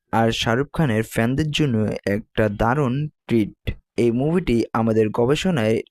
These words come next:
আমাদের থেকে রেটিং পেয়েছে দশের মধ্যে আট। আপনারা কি মনে করেন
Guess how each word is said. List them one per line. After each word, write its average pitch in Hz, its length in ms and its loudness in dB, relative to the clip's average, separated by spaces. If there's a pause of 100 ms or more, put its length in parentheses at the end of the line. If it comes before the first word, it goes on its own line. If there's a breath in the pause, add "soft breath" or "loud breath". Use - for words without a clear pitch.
আমাদের 110 420 0
থেকে 110 200 0
রেটিং 113 340 2
পেয়েছে 185 420 0
দশের 120 380 0
মধ্যে 156 420 0
আট। 107 340 -2 (800 soft breath)
আপনারা 117 520 0
কি 117 200 0
মনে 107 260 0
করেন 104 400 0